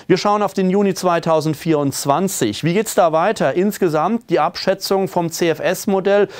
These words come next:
es könnte wärmer werden als üblich, ein bis zwei Grad über dem neuen Klimamittel der Jahre neunzehnhunderteinundneunzig bis zweitausendzwanzig. Welch Wunder!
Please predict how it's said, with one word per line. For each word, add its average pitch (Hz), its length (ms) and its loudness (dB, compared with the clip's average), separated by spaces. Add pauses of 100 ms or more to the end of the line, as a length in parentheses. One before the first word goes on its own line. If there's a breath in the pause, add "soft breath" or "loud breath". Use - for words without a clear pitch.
(200 loud breath)
es 170 220 0
könnte 202 520 0
wärmer 160 560 2
werden 151 280 2
als 156 240 -4
üblich, 196 480 -4
ein 180 240 0
bis 160 220 0
zwei 151 300 0
Grad 175 340 -2
über 180 300 0
dem 156 160 0
neuen 180 360 2
Klimamittel 180 680 -2
der 151 140 0
Jahre 160 380 0
neunzehnhunderteinundneunzig 165 1600 -2
bis 156 180 -4
zweitausendzwanzig. 151 1000 -2
Welch 139 260 2
Wunder! 208 500 4